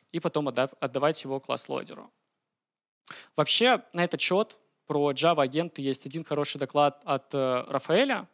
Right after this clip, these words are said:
это создатель ByteBuddy. Там он очень классно визуализировал, а, весь процесс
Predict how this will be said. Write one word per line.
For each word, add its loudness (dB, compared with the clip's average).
это 0
создатель 0
ByteBuddy. 0
Там 2
он -2
очень 2
классно 2
визуализировал, -2
а, 4
весь 0
процесс 2